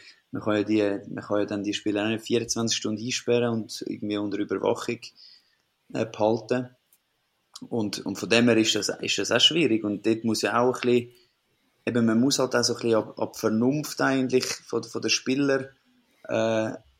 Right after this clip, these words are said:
appellieren und sie vielleicht auch sensi-, sensibilisieren auf das Thema, wie wichtig das es ist. Und dass man da halt schon früh anfängt und sagt, hey, ähm, ich gebe euch nicht frei, einfach weil ich, wie,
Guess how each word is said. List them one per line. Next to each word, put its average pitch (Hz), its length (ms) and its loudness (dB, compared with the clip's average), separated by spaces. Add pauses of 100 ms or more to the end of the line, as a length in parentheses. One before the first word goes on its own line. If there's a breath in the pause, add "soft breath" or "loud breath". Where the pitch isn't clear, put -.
appellieren 127 680 2
und 120 140 2
sie 117 120 0
vielleicht 120 240 -2
auch 117 80 0
sensi-, 117 500 0
sensibilisieren 120 800 0
auf 139 100 -6
das - 200 -4
Thema, 107 380 0
wie 107 120 0
wichtig 113 380 -6
das 104 180 -2
es 110 160 -2
ist. - 280 -4 (320 soft breath)
Und - 120 -4
dass 110 120 0
man 107 100 -2
da 110 140 4
halt 104 180 2
schon 107 100 -2
früh 120 280 -2
anfängt 120 400 0
und 110 120 -4
sagt, 113 260 -4
hey, 113 320 4 (680 loud breath)
ähm, 107 240 -2
ich 117 120 -4
gebe 120 180 0
euch 113 80 6
nicht 117 140 2
frei, 120 420 8
einfach 117 300 -2
weil 113 160 4
ich, 107 280 4
wie, 104 320 -4